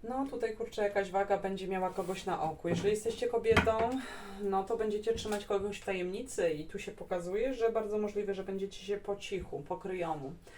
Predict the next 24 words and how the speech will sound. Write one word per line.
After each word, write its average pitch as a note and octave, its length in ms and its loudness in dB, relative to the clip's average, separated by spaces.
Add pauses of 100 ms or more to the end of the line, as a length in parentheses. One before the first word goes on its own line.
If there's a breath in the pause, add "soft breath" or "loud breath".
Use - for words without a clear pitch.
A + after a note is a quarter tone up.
(340 loud breath)
e, D3+ 140 -2
spotykać F3 500 -4
z - 60 -8
tą F3 160 -2
osobą. F3+ 720 2
E, D#3 520 -2
tutaj F#3+ 200 -2
ostatnie F3+ 400 -2
karty F3 240 -2
mówią F3 340 -2
o E3+ 120 -2
tym, F3 260 -4
że E3+ 140 2
będziecie F3 400 -4
musieli F3 320 -6
poczekać. E3 680 -6 (760 loud breath)
Być F#3 220 -2
może G3+ 240 0
trzeba F#3 180 2
będzie F#3 240 -2
poczekać E3+ 500 -2
na F3 100 -4
tą E3+ 160 -4
osobę. D3 520 -4